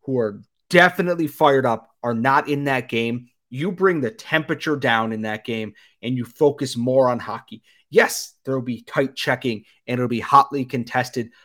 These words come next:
but you don't have to worry about it boiling into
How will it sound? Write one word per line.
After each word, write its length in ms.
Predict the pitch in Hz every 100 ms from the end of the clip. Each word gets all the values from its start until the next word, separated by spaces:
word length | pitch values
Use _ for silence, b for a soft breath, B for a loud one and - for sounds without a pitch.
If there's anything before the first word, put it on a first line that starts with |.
| b -
but 160 | 151
you 140 | 151 165
don't 220 | 180 226
have 120 | 254
to 100 | 247
worry 400 | 170 156 170 165
about 440 | 135 135 127 127 131
it 320 | 104 120 -
boiling 480 | 135 151 170 170 156
into 760 | 139 131 - 135 123 110 110